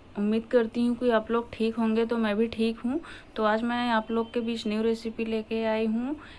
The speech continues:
recipe का नाम है तवा पिज्ज़ा। तो मैं पिज्ज़ा बनाने वाली हूँ, अभी तवे पे बनाने वाली हूँ,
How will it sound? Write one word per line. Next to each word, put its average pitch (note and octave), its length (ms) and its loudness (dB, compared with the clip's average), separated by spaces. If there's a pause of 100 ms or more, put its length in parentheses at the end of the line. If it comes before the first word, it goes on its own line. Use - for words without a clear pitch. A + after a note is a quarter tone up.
(160)
recipe G#3+ 440 -6
का A3+ 120 -4
नाम A3 260 -2
है A3+ 80 -2
तवा G3+ 280 0
पिज्ज़ा। A3+ 380 -4
तो B3 120 -2
मैं A#3+ 180 -2
पिज्ज़ा G#3 320 -2
बनाने A3 420 0
वाली A3 280 0
हूँ, A#3 120 0
अभी G#3+ 180 0
तवे G#3 320 -2
पे A3+ 120 -2
बनाने F#3+ 400 0
वाली F#3+ 280 -2
हूँ, A#3 220 0